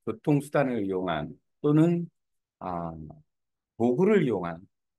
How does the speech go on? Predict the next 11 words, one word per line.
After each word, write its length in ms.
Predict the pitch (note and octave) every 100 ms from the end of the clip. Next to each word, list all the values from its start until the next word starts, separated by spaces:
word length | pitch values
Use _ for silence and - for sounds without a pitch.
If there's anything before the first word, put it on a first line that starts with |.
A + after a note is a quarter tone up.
| _ -
아, 180 | F2 E2+
스포츠가 480 | - F3+ F3+ D3
많이 280 | A2 F#2+ G#2+
발달돼 440 | - E2+ G2+ F#3 E2+
있습니다. 400 | - D#2+ C3+ - _ _ _ _
뭐 100 | E2
자전거, 720 | - G2 F#2+ G#2+ G2+ F2+ D2+ -
스키, 840 | - D3+ D3 _ _ - - G#2+ D2+ - _ _ _ _ _ _ _
스케이트보드, 1120 | - - E3 D3 D3+ B2 A2 G2+ F#2 D#2+ B1 - _ _ _ _ _ _ _ _ _ _ _ _ _ _ _ _ _ _ _ _ -
인라인 500 | A#2+ C3+ C3+ A#2 G2+
스케이트, 680 | - - - - - D#2+